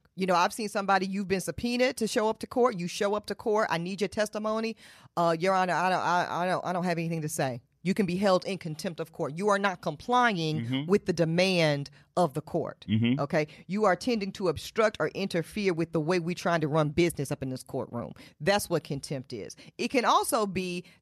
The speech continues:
Speaker 1: that you haven't done something the court has already asked you to do, which we gonna get to with Ca-, Brother Cam Newton
Speaker 2: Yep.
Speaker 1: a little bit later in the show. Um, so Tyrese was threatened with, "Um, you know, you do that again, I'm gonna hold you in contempt." Uh, uh, uh, you know,
Speaker 2: Yeah,
Speaker 1: I
Speaker 2: it was
Speaker 1: mean,
Speaker 2: a, it was, it was a little bit of a show.
Speaker 1: it was just a little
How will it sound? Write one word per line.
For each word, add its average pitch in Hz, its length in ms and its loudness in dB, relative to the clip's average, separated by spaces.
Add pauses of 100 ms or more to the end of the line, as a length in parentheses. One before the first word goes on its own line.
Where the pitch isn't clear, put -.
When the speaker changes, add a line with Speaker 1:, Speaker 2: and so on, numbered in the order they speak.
Speaker 1:
that 185 200 4
you 214 100 0
haven't 208 360 2
done 220 180 2
something 175 300 -2
the 160 80 -4
court 180 240 0
has 165 140 -2
already 175 460 2
asked 139 280 -4
you 143 80 -8
to 135 60 -10
do, 123 180 -10
which 135 160 -10
we 147 80 -8
gonna 147 140 -6
get 156 160 -8
to 151 120 -8
with 139 200 -8
Ca-, - 180 -4
Brother 147 260 0
Cam 139 340 -2
Newton 170 380 0
Speaker 2:
Yep. 85 160 -6
Speaker 1:
a 98 140 0
little 156 100 0
bit 143 160 0
later 160 340 2
in 123 120 -6
the 131 40 -8
show. - 320 -12 (360)
Um, 170 280 0 (120)
so 214 160 0
Tyrese 233 440 -2
was 190 120 -6
threatened 190 320 -6
with, 180 100 -4
"Um, 339 220 2 (140)
you 453 220 -4
know, 381 60 -2
you 349 140 -2
do 480 80 2 (160)
that 349 40 -2
again, 415 160 -2
I'm 403 80 -2
gonna 359 180 2
hold 381 180 -2
you 403 100 0
in 381 100 -8
contempt." 311 380 -8 (260)
Uh, - 60 -12 (100)
uh, 605 40 -10 (160)
uh, 370 60 -4 (340)
you 415 180 -6
know, 180 320 0
Speaker 2:
Yeah, 226 80 2
Speaker 1:
I 226 40 4 (100)
Speaker 2:
it 277 80 0
was 208 160 -2
Speaker 1:
mean, 165 100 2
Speaker 2:
a, 180 60 4
it 208 80 0
was, 131 280 -6
it 151 120 -2
was 160 200 -2
a 107 60 -8
little 95 260 -8
bit 82 140 -12
of 78 120 -14
a - 40 -20
show. 294 120 -2
Speaker 1:
it 403 40 0
was 523 100 0
just 539 140 0
a 466 80 4
little 285 360 0